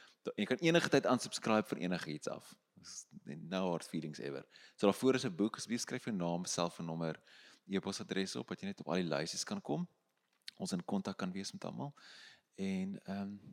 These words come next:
dan is dit dit. Ons kyk net vir mekaar en dan spreek ek vir ons die seën uit. Mag jy groot word.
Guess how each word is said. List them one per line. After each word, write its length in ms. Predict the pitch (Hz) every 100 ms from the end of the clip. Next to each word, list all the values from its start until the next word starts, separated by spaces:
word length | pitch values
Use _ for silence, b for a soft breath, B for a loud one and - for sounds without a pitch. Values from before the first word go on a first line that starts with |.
| -
dan 120 | - 123
is 80 |
dit 100 | 131
dit. 300 | 135 180 - - _ _ _ _ _ - _ - -
Ons 160 | 110
kyk 240 | - 117 123
net 120 | -
vir 60 |
mekaar 380 | 101 - 87 80
en 60 | 80
dan 240 | 76 76 - B B B B
spreek 400 | - - 92 87
ek 100 | -
vir 80 | -
ons 100 | 90
die 80 | -
seën 340 | - 82 78
uit. 300 | 73 82 - _ _ _ _ _ _ _ _ - - -
Mag 300 | 104 131 -
jy 340 | 165 156 147 B B B B B _
groot 320 | - - 196 -
word. 380 | 73 - -